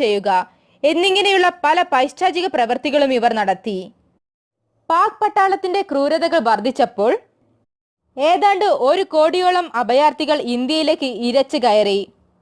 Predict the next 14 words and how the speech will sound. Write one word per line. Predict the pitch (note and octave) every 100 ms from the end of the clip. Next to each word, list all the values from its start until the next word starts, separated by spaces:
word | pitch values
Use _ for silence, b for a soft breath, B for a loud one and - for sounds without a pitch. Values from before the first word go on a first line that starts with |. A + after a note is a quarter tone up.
| - _ _ _ _ _ _ _
അഭയാർത്ഥികൾക്ക് | C#4+ C#4 G4 A4 G#4+ G#4 G#4+ G4 G#4 A#3+
ഭീതി | C4+ D4+ F4
കൂടാതെ | F4+ E4+ D#4+ E4
അവരുടെ | A3+ A3 C#4 D4
നാട്ടിലേക്ക് | C4 B3 C#4+ D4+ D#4 D#4+ B3
മടങ്ങിപ്പോകാനുള്ള | A#3 B3+ D#4 D#4 D4+ D4+ D4 D4 D4
സാഹചര്യം | A3+ B3 C#4 D4+ D4+ C#4+
സൃഷ്ടിക്കുന്നതിന് | A3+ - C#4 D4+ C#4 C#4+ C4
വേണ്ടി | F#3+ F3+ B3 E4+ b b b _ -
പാകിസ്ഥാൻ | D4 F4 G4+ G4 G4+ F4+
ഗവൺമെന്റിനെ | E4+ D#4+ D#4+ D#4+ D#4 E4+
പ്രേരിപ്പിക്കണമെന്ന് | B3+ A#3+ C4+ - D#4 D#4+ D4+ C#4+ D4 B3
ലോക | A#3+ B3+ D#4 A#3+
രാഷ്ട്രങ്ങളോട് | A3+ - E4 D4+ C#4+